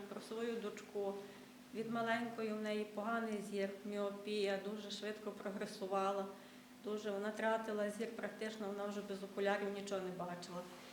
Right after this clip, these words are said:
Рік назад сталося відшарування сітківки, на одне око вона зовсім втратила зір.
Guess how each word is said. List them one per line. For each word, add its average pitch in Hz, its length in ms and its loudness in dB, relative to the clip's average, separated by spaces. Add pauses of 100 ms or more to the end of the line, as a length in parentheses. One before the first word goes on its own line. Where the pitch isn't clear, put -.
(300)
Рік 247 260 0
назад 233 380 4
сталося 220 480 0
відшарування 220 720 2
сітківки, 202 720 -4
на 196 160 4
одне 208 280 4
око 214 180 2
вона 208 240 2
зовсім 185 480 2
втратила 180 560 -2
зір. 175 160 -4